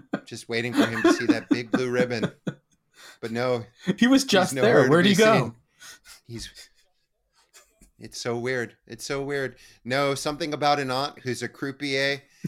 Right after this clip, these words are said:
Speaker 2: at a casino.
Speaker 1: <laughs> You just gotta go pick her
Speaker 2: And
Speaker 1: up.
Speaker 2: And then you don't, and you don't even, and you don't even know what a croupier is. And before, but you're just there by yourself, and your mom's stuck in traffic,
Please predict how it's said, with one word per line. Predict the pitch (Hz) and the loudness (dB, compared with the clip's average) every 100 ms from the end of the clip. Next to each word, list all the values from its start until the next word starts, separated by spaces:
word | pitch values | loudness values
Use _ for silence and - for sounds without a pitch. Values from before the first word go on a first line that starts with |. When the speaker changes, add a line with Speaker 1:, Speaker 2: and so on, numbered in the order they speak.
| - | -8
Speaker 2:
at | - 117 | -4 -2
a | 117 113 113 | 0 -2 -4
casino. | - 120 - 127 135 135 131 | -6 -10 -8 -6 -4 -4 -6
Speaker 1:
<laughs> | - | -12
You | |
just | - - | -12 -4
gotta | 165 160 | 2 4
go | 151 | 4
pick | 143 151 | 4 2
her | 135 123 | 2 2
Speaker 2:
And | |
Speaker 1:
up. | 104 - _ _ _ _ - - | 2 -2 _ _ _ _ -20 -14
Speaker 2:
And | 120 117 | -10 -6
then | 123 | -4
you | 120 135 | -4 -4
don't, | 127 | -4
and | 135 139 | -4 -2
you | 156 | 0
don't | 160 | 0
even, | 151 143 - _ _ _ _ - | 0 -4 -10 _ _ _ _ -8
and | 131 | -2
you | 135 | 0
don't | 151 151 | 2 0
even | 151 | -2
know | 147 | -2
what | 147 | -2
a | 143 | -4
croupier | - 160 151 120 | -4 -6 -2 -2
is. | 120 113 110 107 - - | 0 -2 -4 -6 -14 -12
And | 110 110 110 107 95 | -8 -8 -8 -12 -16
before, | 110 - 107 | -18 -18 -12
but | 123 120 - _ | -8 -8 -8 _
you're | 120 120 | -16 -12
just | 127 - | -12 -6
there | 127 | -4
by | 117 127 | -2 -2
yourself, | 127 123 127 120 113 - _ _ _ _ _ | -2 -4 -4 -4 -6 -16 _ _ _ _ _
and | 110 110 113 | -10 -8 -8
your | 101 | -10
mom's | 110 110 117 113 | -8 -6 -8 -8
stuck | 123 117 | -8 -8
in | 107 | -10
traffic, | - 123 127 135 - | -8 -6 -6 -10 -14